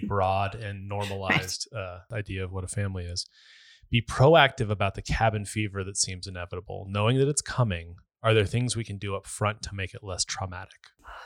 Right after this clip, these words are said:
Speaker 2: Uh, talk about it. I, I, I mean, ultimately, I think this is about what, what you and I were just talking about. Whether we are ready or not,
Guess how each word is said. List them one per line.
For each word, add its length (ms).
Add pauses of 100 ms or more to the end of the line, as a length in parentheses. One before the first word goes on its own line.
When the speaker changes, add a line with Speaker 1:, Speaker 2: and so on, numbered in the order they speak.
(1120)
Speaker 2:
Uh, 60
talk 260
about 240
it. 320
I, 220
I, 200
I 40
mean, 160
ultimately, 600
I 140
think 280
this 300
is 120
about 680
what, 400
what 200
you 140
and 100
I 100
were 160
just 720
talking 380
about. 380
Whether 420
we 240
are 200
ready 400
or 120
not, 640